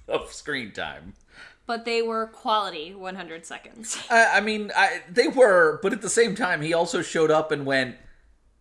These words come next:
Speaker 1: "Hey, are you sure?"
Speaker 2: Listen, don't downplay the Cheadle.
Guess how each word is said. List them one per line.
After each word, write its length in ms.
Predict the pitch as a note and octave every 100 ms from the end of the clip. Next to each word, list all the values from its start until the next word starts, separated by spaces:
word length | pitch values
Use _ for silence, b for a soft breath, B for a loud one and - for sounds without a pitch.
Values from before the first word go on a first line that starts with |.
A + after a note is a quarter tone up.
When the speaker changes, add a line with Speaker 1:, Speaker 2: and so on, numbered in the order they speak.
| _
Speaker 1:
"Hey, 440 | - C#3 B2+ G#2 F2+
are 80 |
you 120 | F#2 F#2+
sure?" 560 | - B2 C3 D3+ - _ _ _ _ _ _ _ _ -
Speaker 2:
Listen, 460 | B3+ D4 F#3 - _ _ _ _ _ _
don't 240 | - A#3+ A3
downplay 460 | A3+ B3+ B3+ A#3
the 100 | G#3+
Cheadle. 380 | G3 B3+ G#3+ -